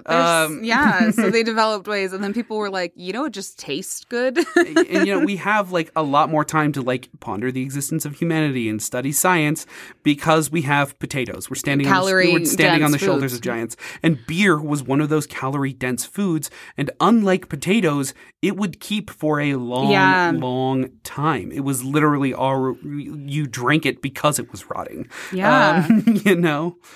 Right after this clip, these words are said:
Speaker 1: How long, I guess, would beer last if, like, back then, if they made, like, a cask of it?
Speaker 2: Oh, all through the winter.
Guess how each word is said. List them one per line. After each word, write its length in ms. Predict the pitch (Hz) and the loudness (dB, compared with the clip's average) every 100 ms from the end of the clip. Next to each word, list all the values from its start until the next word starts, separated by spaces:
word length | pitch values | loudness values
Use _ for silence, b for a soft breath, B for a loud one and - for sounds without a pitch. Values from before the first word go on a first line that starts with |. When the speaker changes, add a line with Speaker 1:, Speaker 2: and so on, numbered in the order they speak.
| - | -2
Speaker 1:
How 200 | 285 349 | 2 2
long, 280 | 427 392 262 | 2 2 2
I 100 | 233 | 0
guess, 220 | 254 262 | 0 -2
would 280 | 233 202 190 | -4 -6 -6
beer 240 | 196 208 254 | -2 0 0
last 400 | 170 131 165 180 | 0 -2 -4 -10
if, 80 | 170 - | -10 -4
like, 200 | 180 - | -4 0
back 280 | 170 160 - | 0 0 -4
then, 200 | 147 160 | -4 -4
if 100 | - | -4
they 100 | 165 | -2
made, 240 | 156 147 | -2 -4
like, 120 | 147 | -6
a 60 | 151 | -6
cask 340 | - 147 - | -4 -4 -4
of 100 | 151 | -10
it? 180 | 143 139 | -8 0
Speaker 2:
Oh, 260 | 175 135 98 - | 2 2 0 0
all 140 | 143 | 0
through 160 | 143 135 | 2 -2
the 60 | |
winter. 340 | 107 104 101 | -2 -4 -6